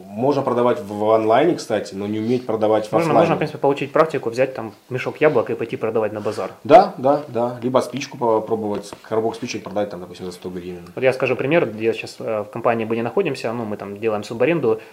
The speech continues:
Speaker 2: э, офиса крупной компании, и там есть, э, управляющий директор. И он рассказывает, что даже когда он покупает петрушку, там, за, за гривну или за полторы, он всегда торгуется за, за двадцать копеек, чтобы не терять навык. <laughs>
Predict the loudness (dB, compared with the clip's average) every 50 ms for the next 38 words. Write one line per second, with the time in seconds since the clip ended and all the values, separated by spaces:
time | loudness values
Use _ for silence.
0 | -20 -20 _ -8 -4 -2 0 0 0 -2 -4 -8 -8 -6 -6 -6 -4 -6 -6 -6
1 | 0 2 2 2 4 2 2 2 2 0 0 0 -2 -4 -8 -10 -10 -8 -4 -4
2 | -4 -4 -4 -6 -10 -10 -8 -2 0 6 6 6 6 6 2 0 0 0 0 0
3 | 0 -4 -2 -2 -2 0 0 -2 0 0 0 2 2 2 0 0 -4 2 2 4
4 | 4 4 2 4 4 4 4 2 -2 0 2 2 2 2 2 0 2 2 2 0
5 | 0 -4 -6 -6 -6 -10 -18 -20 -14 _ -4 -4 -4 -4 -4 0 2 4 4 4
6 | 2 2 2 2 2 2 2 0 0 0 -2 -4 -2 -4 -4 -2 0 0 0 0
7 | -2 -2 2 2 2 2 2 -2 0 2 2 2 2 2 -2 -6 -6 -6 -6 -4
8 | -4 0 0 4 4 4 4 4 0 -4 -2 2 4 4 4 4 2 -6 -18 -20
9 | _ _ -4 -2 2 4 4 4 4 2 4 6 6 6 6 4 2 2 2 0
10 | -4 -10 -14 -16 -20 _ -18 -16 -16 -2 0